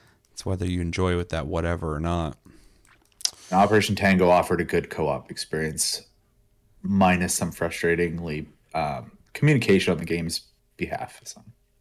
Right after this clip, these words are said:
Speaker 1: Yeah, for sure. Yeah, I agree.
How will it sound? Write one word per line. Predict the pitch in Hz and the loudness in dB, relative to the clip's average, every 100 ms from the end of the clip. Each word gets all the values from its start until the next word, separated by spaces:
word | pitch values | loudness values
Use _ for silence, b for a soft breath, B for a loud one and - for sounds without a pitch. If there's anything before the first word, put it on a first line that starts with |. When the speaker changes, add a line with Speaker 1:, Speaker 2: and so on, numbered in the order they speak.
| - | -4
Speaker 1:
Yeah, | 90 78 87 _ | -4 -4 -10 _
for | - 90 | -8 -8
sure. | - 80 85 _ _ _ - _ _ _ _ _ - | -6 -8 -10 _ _ _ -20 _ _ _ _ _ -6
Yeah, | 101 | -2
I | |
agree. | 98 110 | 0 0